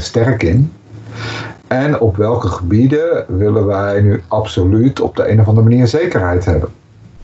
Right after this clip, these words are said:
Hè, en, eh, ook daar kun je afvragen: van, ja,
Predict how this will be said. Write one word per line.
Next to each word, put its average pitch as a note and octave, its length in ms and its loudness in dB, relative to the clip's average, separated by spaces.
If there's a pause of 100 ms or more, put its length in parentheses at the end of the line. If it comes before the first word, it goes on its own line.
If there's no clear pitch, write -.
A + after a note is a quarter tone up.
(400)
Hè, B2+ 220 -2
en, G2+ 500 2
eh, - 360 -4 (360)
ook - 220 -2
daar B2+ 280 -2
kun A2 140 0
je A2 100 2
afvragen: F#2+ 640 -2
van, G#2 80 0
ja, G#2+ 340 -2